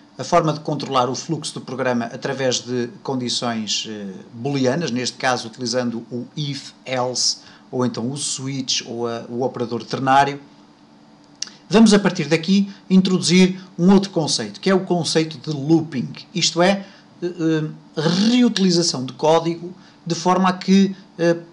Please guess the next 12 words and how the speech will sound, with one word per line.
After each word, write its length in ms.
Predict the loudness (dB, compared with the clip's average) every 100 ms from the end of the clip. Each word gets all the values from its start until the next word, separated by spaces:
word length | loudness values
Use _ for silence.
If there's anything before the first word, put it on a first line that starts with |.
| -6
possamos 480 | -2 0 0 0 -2
ter, 360 | 0 2 2 -2
por 180 | -8
exemplo, 500 | -4 0 0 0 -6 0
uma 220 | 2 2
determinada 540 | 0 -4 0 0 2
operação 520 | 0 0 -2 0 0
a 60 | 0
ser 220 | 0 -2
repetida 720 | -2 -8 -12 -6 -4 -4 -8 -10
várias 540 | 0 2 2 -2 -4
vezes. 680 | -2 -4 -2 -2 -4 -4